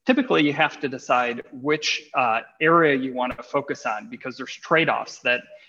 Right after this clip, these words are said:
make it hard to do both. You either need to focus on powerful queries and scalable queries, or you need to focus on high volume transactions. So nosql databases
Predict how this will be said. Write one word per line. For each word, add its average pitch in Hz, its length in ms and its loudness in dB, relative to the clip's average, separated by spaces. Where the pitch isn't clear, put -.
make 175 180 4
it 160 40 2
hard 156 260 4
to 135 80 -2
do 127 180 -4
both. 117 340 -4
You 156 120 -2
either 208 200 0
need 165 160 0
to 135 240 -2
focus 156 420 0
on 127 320 2
powerful - 840 -2
queries 175 720 -2
and 135 100 -6
scalable 147 520 -2
queries, 127 640 -6
or 170 140 8
you 180 140 6
need 180 240 2
to 175 80 4
focus - 680 0
on 139 320 4
high 156 360 2
volume 147 380 2
transactions. 120 920 -6
So 156 160 2
nosql 180 600 4
databases 139 680 0